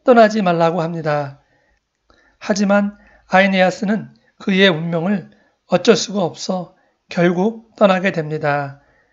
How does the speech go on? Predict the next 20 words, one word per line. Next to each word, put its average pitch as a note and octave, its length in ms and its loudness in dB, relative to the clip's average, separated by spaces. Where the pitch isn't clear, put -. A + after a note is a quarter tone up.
디도는 F#3 420 0
슬픔에 F#3 460 -6
빠져서 F#3 600 -2
아이네아스가 F#3 960 -2
떠나고자 F3+ 800 0
돛을 G#3 320 0
올리는 F3+ 320 -2
순간 E3+ 560 -4
자기가 E3+ 360 0
갖고 F3+ 400 -6
있는 F#3+ 460 -4
아이네아스 F3 580 0
물건들을 F3 760 -4
장작 F#3+ 500 0
더미에 E3+ 340 -4
올려놓고 D#3+ 760 -4
불을 G3 320 0
지피고 F3 600 -8
본인 F#3+ 300 0
자신도 F3+ 680 -4